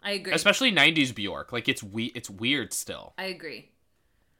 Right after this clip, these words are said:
Speaker 1: Um, but of course, Lane has always been the more musically,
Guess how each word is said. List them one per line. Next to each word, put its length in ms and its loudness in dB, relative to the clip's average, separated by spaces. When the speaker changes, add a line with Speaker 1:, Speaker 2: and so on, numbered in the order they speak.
Speaker 1:
Um, 500 -2
but 180 0
of 120 -8
course, 260 0
Lane 320 -2
has 160 -4
always 260 -6
been 200 -4
the 60 -12
more 260 -8
musically, 800 -14